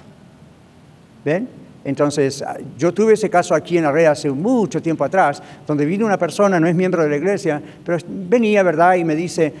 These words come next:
"Pastor, tengo mucho miedo, anoche no pude ni siquiera dormir". Digo, "¿Qué le pasa?". "Yo no sé, creo que estaba con pánico, porque el médico me dijo que tengo una diabetes tan alta que estoy por morirme, y ya tengo mis hermanos que murieron de diabetes y de cáncer, yo soy tan joven todavía, yo sé que me voy a morir".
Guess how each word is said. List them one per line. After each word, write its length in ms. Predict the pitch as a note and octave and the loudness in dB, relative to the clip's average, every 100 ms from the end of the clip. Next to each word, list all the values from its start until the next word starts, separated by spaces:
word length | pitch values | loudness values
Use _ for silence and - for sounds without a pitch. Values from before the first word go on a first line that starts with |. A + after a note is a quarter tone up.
| - | -4
"Pastor, 300 | E3 - G3+ | -2 2 0
tengo 220 | F#3+ E3 D#3+ | 2 0 0
mucho 240 | E3 E3 | -2 -2
miedo, 260 | F#3 B3+ A#3 | 0 2 4
anoche 300 | F3 F3+ F3+ | 2 0 -2
no 120 | D3 | 0
pude 220 | E3 D#3 | 0 0
ni 80 | D3+ | -2
siquiera 320 | D#3 E3+ D3 | -4 -2 0
dormir". 400 | C#3 C#3 F3+ A#3+ | 0 0 -2 0
Digo, 220 | E3+ D#3+ | 0 0
"¿Qué 80 | F3 | 0
le 80 | E3 | 0
pasa?". 320 | F#3 F3 D3+ | 2 2 0
"Yo 100 | F#3+ | 0
no 100 | A3 | 0
sé, 320 | - A3 G#3+ | 4 4 4
creo 160 | - F3+ | 2 -4
que 60 | |
estaba 220 | D#3+ F3 E3+ | 0 2 2
con 120 | D3 | 2
pánico, 460 | F3 G3+ F#3+ D#3+ - - - | 2 2 -2 -4 -6 -10 -4
porque 180 | E3 | -2
el 60 | D#3+ | 0
médico 260 | F3 G3 E3+ | 0 0 0
me 120 | D#3+ | 0
dijo 180 | F3+ D#3+ | 0 -2
que 60 | |
tengo 160 | F3 F#3 | -2 0
una 100 | E3 | 2
diabetes 340 | D3 F3+ E3+ | 2 0 -2
tan 180 | F3+ D3 | -2 0
alta 320 | F#3 G3+ F3 | 0 0 -2
que 60 | D3 | -2
estoy 160 | - | -4
por 160 | D#3 D3+ | -2 0
morirme, 540 | C#3+ D3+ G3 F#3 F3+ E3+ - | 0 0 0 0 -2 -4 -4
y 280 | D#3+ D3 D3 | 0 2 2
ya 260 | E3 F3+ F3 | 4 2 2
tengo 180 | E3 | 0
mis 140 | D#3+ D#3 | 0 -2
hermanos 280 | C#3+ F3+ D#3+ | -2 -2 -2
que 100 | D#3+ | -2
murieron 260 | D3 E3 | 0 0
de 80 | D3 | 0
diabetes 420 | C#3 D3+ G3+ F3 | 0 0 0 0
y 60 | D#3+ | -2
de 120 | C3 | 0
cáncer, 360 | F3 G3 F#3 D#3 | 0 0 -2 -4
yo 100 | F3+ | -6
soy 120 | E3+ | -4
tan 160 | C#3 | -4
joven 260 | C#3+ F3+ D3+ | 0 -2 -2
todavía, 400 | D3 B2 F#3 G3+ | -2 -2 0 0
yo 80 | E3+ | 0
sé 120 | F3 | -6
que 60 | E3 | -4
me 80 | |
voy 120 | D#3+ D3 | -2 -2
a 40 | |
morir". 460 | C3+ D3 A3+ G#3 | -2 0 0 0